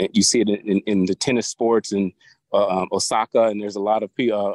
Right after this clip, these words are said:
um, S-, Simone Biles who, who stood up and, and, uh, you know, uh, Michael Phelps. Uh, so there's a lot of that going on in sports now, which is, which is great. And it still, it still needs to be more, you know?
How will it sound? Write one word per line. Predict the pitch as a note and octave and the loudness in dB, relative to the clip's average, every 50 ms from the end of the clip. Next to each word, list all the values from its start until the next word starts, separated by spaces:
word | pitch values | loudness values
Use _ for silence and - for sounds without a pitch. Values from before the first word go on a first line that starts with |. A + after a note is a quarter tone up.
| F#2+ G#2+ | -2 -4
um, | G2+ G2+ G#2 | -6 -6 -8
S-, | G2 - - - - | -8 -8 -8 -10 -8
Simone | - - G#2+ G#2+ A2+ A2+ A2+ A2+ | -2 0 2 2 2 2 0 0
Biles | G#2 A2 G#2+ A2+ A2 A2+ A#2 A#2 A2 - - | 0 0 2 2 2 2 2 2 0 -2 -4
who, | A2 G2+ - - B2 | -8 -8 -8 -8 -8
who | A2+ G2+ | -8 -8
stood | G2 - - A#2+ A2+ | -8 -4 0 2 4
up | A2+ A2+ A2+ - | 4 4 4 2
and, | A2 G#2+ G#2 G2+ - _ _ _ _ _ _ - | 0 0 0 0 -4 _ _ _ _ _ _ -4
and, | G2 F#2+ F#2 F2 F#2+ | -2 -2 0 2 2
uh, | F#2+ F2+ F2+ F2+ F2+ - | 4 4 4 2 0 -2
you | - A2 G#2 F#2+ | -2 -2 0 0
know, | F#2 F2+ F2 - _ _ _ _ - | 0 0 -2 -4 _ _ _ _ -2
uh, | F#2+ | 0
Michael | F#2 F#2 G#2+ G#2+ G2 - G#2+ | 2 2 2 2 0 -2 -4
Phelps. | - - A#2+ A2+ A2+ G#2+ - - - _ _ - - - _ - | -2 0 0 0 0 -2 -4 -8 -10 _ _ -20 -20 -12 _ -2
Uh, | A2+ A2 - - | -2 -2 -2 -2
so | - - C3 | -2 0 2
there's | A#2+ C3 C#3 C3 | 2 2 2 2
a | A#2+ | 2
lot | A2+ A#2 B2 C3 B2+ B2 - _ _ _ _ _ _ | 2 2 2 0 0 -2 -4 _ _ _ _ _ _
of | - G#2 G2 F#2+ F#2+ _ | -2 -2 -2 -2 -4 _
that | G#2+ G#2 A2+ A2+ G#2 G#2 | -2 0 0 0 0 -2
going | - A2+ A2+ A2 G#2+ | -2 -2 -2 0 0
on | G#2+ G#2+ G2+ | -2 -2 -2
in | G2+ G2 | -2 -4
sports | F#2+ - - - A2+ G2+ F2+ - - | -4 -6 -4 0 0 0 0 2 0
now, | G#2+ A2 C#3 D3 D3+ C3+ G#2+ G2 F2 - _ _ _ _ _ _ _ | 0 2 2 2 0 0 0 -2 -6 -10 _ _ _ _ _ _ _
which | B2 A#2 - - | 0 0 2 0
is, | G#2 G2+ _ _ | -2 -2 _ _
which | B2 A#2+ A2 - | -4 -2 -2 0
is | G#2 F#2+ F#2 | -2 -4 -4
great. | F#2 - A#2 A2 G2+ E2+ - _ _ _ _ _ _ _ - | -2 -2 0 0 0 -2 -4 _ _ _ _ _ _ _ -4
And | A2 A2 G#2+ G#2 | 0 2 2 2
it | F#2+ | 2
still, | - - - C#3+ C3 B2+ - | 0 -2 0 0 0 0 -2
it | A#2 G#2 | -6 -10
still | - - F#3+ F#3+ E3+ | -4 0 0 2 4
needs | C#3 A#2+ G#2+ - | 2 2 0 -2
to | - G#2 | -4 -4
be | F2 G#2 G2 | -2 -2 -2
more, | F#2 F2+ E2 D2+ D#2 - _ - | -2 -2 -4 -4 -6 -6 _ -2
you | A#2+ G2 G2 | 2 2 4
know? | G2+ G2 G2 G2+ G#2 | 4 2 0 -2 -4